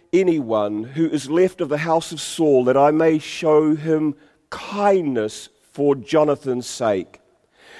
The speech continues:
And there was a servant of the house of Saul whose name was Ziba. So when he had called him to David, the king said to him, "Are you Ziba?"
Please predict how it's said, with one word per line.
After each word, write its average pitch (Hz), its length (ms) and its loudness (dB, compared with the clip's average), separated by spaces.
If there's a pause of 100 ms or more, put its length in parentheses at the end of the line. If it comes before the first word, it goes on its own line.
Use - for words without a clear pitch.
(180)
And 143 140 0
there 226 160 2
was 240 160 -2
a 190 60 -4
servant 208 460 0
of 175 80 -2
the 165 100 0
house 170 280 -2
of 147 80 -8
Saul 139 440 0
whose 127 200 -6
name 151 340 2
was 127 320 -2
Ziba. 110 680 0 (880)
So 160 180 0
when 208 240 -2
he 214 160 0
had 180 160 0
called 196 380 2
him 185 100 -2
to 160 100 -8
David, 147 460 0
the 127 80 -4
king 175 320 0
said 160 300 -4
to 131 60 -8
him, 123 260 -2
"Are 117 60 0
you 139 200 -2
Ziba?" 135 500 -4